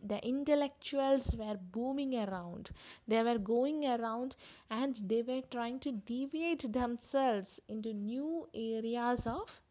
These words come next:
thinking. Now, Sidney's defense of poetry against Gosson. First one, poetry is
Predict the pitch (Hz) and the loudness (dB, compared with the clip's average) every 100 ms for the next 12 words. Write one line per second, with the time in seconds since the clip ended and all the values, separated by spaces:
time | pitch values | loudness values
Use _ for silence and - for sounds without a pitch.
0 | _ 240 190 170 - 160 139 - _ _ | _ -2 0 -2 -10 -12 -14 -18 _ _
1 | _ - - - - - _ _ _ _ | _ -20 -20 -20 -20 -20 _ _ _ _
2 | _ _ - 294 320 285 330 - - - | _ _ -6 0 2 2 0 -12 -20 -20
3 | - 320 320 330 359 381 370 - 190 226 | 4 4 4 -2 0 0 -2 -6 -4 -4
4 | 226 - 285 254 196 - 196 - 202 180 | -4 -2 0 0 -2 -4 -6 -4 -4 -4
5 | 185 226 214 180 196 208 190 185 175 - | -4 -4 -4 -4 -2 -2 0 0 0 -2
6 | 156 - - - - - - - - 226 | -8 -10 -4 -2 -2 -6 -20 -20 2 2
7 | 233 269 349 - _ _ 202 175 185 - | 4 0 0 -4 _ _ -2 -2 -4 -2
8 | 254 247 466 - | 0 4 4 4